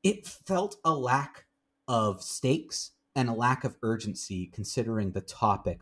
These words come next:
that it was really diving into. I mean, you have these icons of, of the civil rights movement, and all their, they all have very, very, very different roles in different ways. Like, Muhammad Ali especially was,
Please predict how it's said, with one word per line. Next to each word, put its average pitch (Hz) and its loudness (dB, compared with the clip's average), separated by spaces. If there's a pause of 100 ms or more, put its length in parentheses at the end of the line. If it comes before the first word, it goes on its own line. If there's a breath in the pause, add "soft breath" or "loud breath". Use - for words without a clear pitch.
that 95 0
it 95 -4
was 85 -10
really 87 -4
diving 85 -6
into. - -12 (180 loud breath)
I 175 4
mean, 196 4
you 185 4
have 214 4
these 185 4
icons 131 2 (380 soft breath)
of, 110 8
of 113 4
the 101 2
civil 95 -2
rights 95 -2 (140)
movement, - -14
and 120 0
all 131 2
their, 113 -2 (140)
they 104 -2
all 135 4
have 117 2
very, 131 2
very, 113 0
very 95 -4
different 92 -8
roles 80 -8
in 101 -6
different 95 -12
ways. - -14 (220 loud breath)
Like, 147 0
Muhammad 196 4
Ali 110 0 (220)
especially 107 -2
was, 104 0